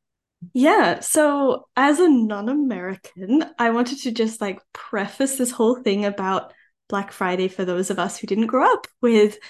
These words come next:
the American logic of Thanksgiving and <laughs> Black Friday. So, um, it's basically one of the big sales period in the year that tends to really get bonkers <laughs> in terms of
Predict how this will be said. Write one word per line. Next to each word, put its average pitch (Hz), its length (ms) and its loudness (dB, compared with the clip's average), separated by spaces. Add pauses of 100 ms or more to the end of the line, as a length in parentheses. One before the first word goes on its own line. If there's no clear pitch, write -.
(160)
the 247 100 2
American 220 440 2
logic 190 320 -6
of 196 100 -12
Thanksgiving 202 680 -2
and 214 140 0
<laughs> 226 160 0
Black 269 100 4
Friday. 214 600 -2
So, 208 420 0 (460)
um, 208 420 0
it's 247 160 0
basically 311 480 -2
one 214 180 -2
of 208 100 -6
the 190 100 -8
big 190 320 -4
sales 185 340 -8
period - 460 -8
in 175 160 -8
the - 80 -10
year 320 640 0
that 202 420 -2 (540)
tends 302 440 2
to 330 140 -2
really 240 400 2
get 196 400 -4 (500)
bonkers 294 580 -4
<laughs> 294 120 6
in 262 100 4
terms 277 540 6
of 233 280 2